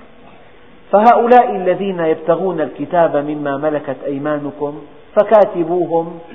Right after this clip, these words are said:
إن علمتم فيهم خيراً. هناك شرطان، شر-، الشرط الأول أن يبدي هذا العبد رغبة في تحرير نفسه، والشرط الثاني أن يكون أهلاً لكسب المال،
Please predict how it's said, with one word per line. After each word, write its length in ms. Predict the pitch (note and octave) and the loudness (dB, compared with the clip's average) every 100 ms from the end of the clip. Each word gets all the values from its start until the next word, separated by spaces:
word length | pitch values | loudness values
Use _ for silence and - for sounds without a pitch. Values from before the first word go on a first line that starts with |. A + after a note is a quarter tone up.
| - | -8
إن 120 | G3+ F3 | -6 -2
علمتم 580 | C#3 E3 F3+ D#3 C#3+ C3 | -2 -2 -4 -8 -10 -10
فيهم 340 | - D#3+ D3+ C#3+ - | -10 -10 -10 -12 -12
خيراً. 300 | C3 G2+ F#2+ - - - - - - - - - | -12 -14 -20 -20 -20 -20 -20 -20 -20 -20 -20 -10
هناك 380 | F#3 B3+ B3 G3 | -2 -2 -2 -4
شرطان، 440 | - D#3 - D3+ A2+ G2 - - - - - | -4 -6 -6 -6 -8 -14 -20 -20 -20 -20 -8
شر-، 220 | - B3+ F#3+ | -2 -2 -2
الشرط 400 | F3 - A#3 - | -6 -2 -2 -2
الأول 520 | F3 G3+ G3 F#3 F3 F3 - - - - - | -4 -2 0 -2 -4 -6 -16 -20 -20 -12 -4
أن 120 | F#3 | -2
يبدي 440 | G#3+ C4 E3 F3 E3+ | 0 -4 -4 -2 0
هذا 340 | F3 F#3 D#3+ | 2 2 0
العبد 380 | D3 D3 F3 D3 | -2 -2 -4 -4
رغبة 600 | D3+ E3+ D3 D3+ D3+ C#3+ B2+ | -2 -2 -4 -8 -8 -8 -10
في 200 | D#3 D3+ D3+ - - - - | -10 -8 -10 -16 -20 -20 -16
تحرير 540 | D#3 - D#3 E3+ D3 | -12 -8 -4 -4 -4
نفسه، 300 | C3+ A#2+ - - - - - - - - - - | -8 -12 -16 -20 -20 -20 -20 -20 -20 -20 -20 -6
والشرط 460 | E3 D#3+ C4 C4 F#3 | -6 2 2 2 -2
الثاني 560 | E3+ - G3 F3+ F3 F3 - - - - | -6 -2 0 -2 -10 -16 -20 -20 -10 -4
أن 120 | F#3 | -2
يكون 400 | F3 F3 A#3+ G#3 | -2 -4 -4 -2
أهلاً 380 | F#3+ D#3+ F#3 F#3 | 0 0 0 -2
لكسب 480 | E3 D3 D#3+ - C3+ | -2 -6 -8 -10 -10
المال، 380 | B2 B2 A2+ | -8 -8 -10